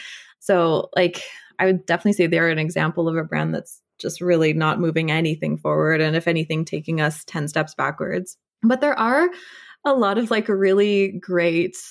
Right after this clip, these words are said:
I would say, smaller brands mostly, especially if we're looking at Canadian brands that are doing really awesome things and are manufacturing in Canada and,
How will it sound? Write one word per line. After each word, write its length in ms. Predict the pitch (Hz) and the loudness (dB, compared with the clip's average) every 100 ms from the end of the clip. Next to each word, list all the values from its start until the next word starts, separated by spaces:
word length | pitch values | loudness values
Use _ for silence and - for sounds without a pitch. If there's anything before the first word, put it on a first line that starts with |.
| - _ | -20 _
I 100 | - | -4
would 120 | 247 240 | -2 -2
say, 80 | |
smaller 400 | 311 220 180 190 | 0 2 2 2
brands 340 | 220 247 262 247 | 2 2 0 2
mostly, 600 | 208 247 - 311 330 349 - - - | 0 0 -2 0 2 0 -4 -20 -12
especially 520 | 220 190 190 208 208 | -6 -4 -2 2 2
if 140 | 196 208 | 2 2
we're 100 | 196 | 0
looking 240 | 185 185 | 2 -2
at 120 | 170 | -4
Canadian 380 | 185 170 170 190 | -2 -2 0 0
brands 280 | 202 214 220 | 0 0 0
that 160 | - | 0
are 360 | - 214 220 214 - | 0 0 0 -2 -4
doing 460 | 208 233 247 226 - _ - | 2 4 4 2 -4 _ 0
really 220 | 240 277 | 2 4
awesome 340 | 262 262 247 | 0 2 2
things 320 | 240 285 190 | 2 2 0
and 100 | 185 | 0
are 140 | 185 190 | 0 2
manufacturing 600 | 185 185 190 185 202 196 | 2 0 -2 -2 0 2
in 120 | 202 | 2
Canada 640 | - 170 180 180 180 175 - | 0 -2 0 2 2 2 0
and, 380 | 165 170 175 | -2 -2 -4